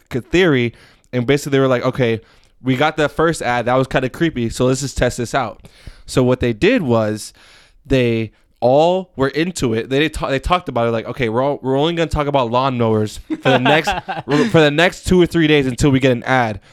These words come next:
Speaker 1: But we're not, no one's gonna search lawnmower, no, no search engine, no Facebook lawnmower, nothing lawnmower. But they're just gonna talk about it."
Speaker 2: Mm.
Speaker 1: So they talked about it. All the family talked about lawnmowers for two to three days,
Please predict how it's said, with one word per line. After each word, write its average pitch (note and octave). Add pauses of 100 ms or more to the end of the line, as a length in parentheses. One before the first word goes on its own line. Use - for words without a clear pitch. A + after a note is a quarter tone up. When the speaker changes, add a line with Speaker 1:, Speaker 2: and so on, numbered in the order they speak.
(140)
Speaker 1:
But C3+
we're C3+
not, C#3
no C#3
one's F3+
gonna E3+
search -
lawnmower, B2
no, C3+
no C#3
search D#3
engine, C#3+
no C#3
Facebook D3
lawnmower, C#3
nothing C#3+
lawnmower. C3 (300)
But C3
they're C#3+
just -
gonna E3+
talk C#3+
about G#2+
it." G#2
Speaker 2:
Mm. C3+
Speaker 1:
So -
they C#3+
talked G3
about C#3+
it. C3+ (100)
All D3+
the F3+
family C#3+
talked C#3+
about C3
lawnmowers B2 (920)
for C3+
two E3+
to F3
three E3
days, C#3+